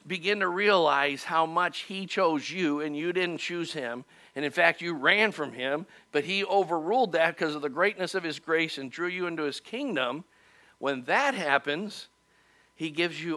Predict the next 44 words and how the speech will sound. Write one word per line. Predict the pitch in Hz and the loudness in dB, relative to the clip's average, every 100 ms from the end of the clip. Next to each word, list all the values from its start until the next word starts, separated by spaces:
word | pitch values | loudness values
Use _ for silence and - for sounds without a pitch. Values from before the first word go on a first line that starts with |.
| 151 | 0
all | 202 269 220 | 4 4 2
the | 135 | -4
things | 139 131 139 | -8 -8 -8
he | 127 | -4
gives | 127 131 | -4 -4
you | 156 | -8
'cause | 156 131 113 | -10 -14 -10
they're | 113 | -10
free. | - 139 143 104 _ _ _ _ _ _ _ _ _ _ _ - | -6 -4 -4 -6 _ _ _ _ _ _ _ _ _ _ _ -12
And | 120 123 | -8 -4
you | 123 | -4
not, | 131 143 139 | -2 -2 -4
you | 131 | -6
didn't | 135 135 | -4 -4
deserve | 131 123 135 135 | -6 -2 0 0
any | 147 156 | -2 -2
of | 117 | -4
them. | 95 - _ _ _ - _ _ - | -8 -20 _ _ _ -20 _ _ -4
Now, | 127 | 4
that | 151 196 | 6 4
sounds | 220 196 175 | 4 2 6
like | 180 160 | 4 4
great | 165 180 175 | 4 4 2
news, | 160 180 226 220 | -2 -2 -2 -4
but | - 156 | -2 0
it | 165 | 2
actually | 180 208 196 156 | 0 -2 -8 -6
isn't | 202 233 277 190 | -6 -4 -6 -6
new, | 139 139 - 127 | -6 -8 -8 -10
great | 120 135 135 | -4 -2 -2
news | 143 156 147 | -8 -8 -8
if | 143 | -8
you | 143 | -6
want | 147 | -4
to | 127 | -6
hang | 156 165 | -10 -10
on | 156 | -10
to | 147 120 | -8 -8
a | |
little | 123 139 214 220 196 | -8 -4 -2 -2 -4
bit | 202 | -4
of | 185 | -4
self-deserving | - 185 175 175 165 170 170 156 | -6 -6 -6 -10 -8 -8 -8 -10
pride. | 170 160 110 | -10 -10 -14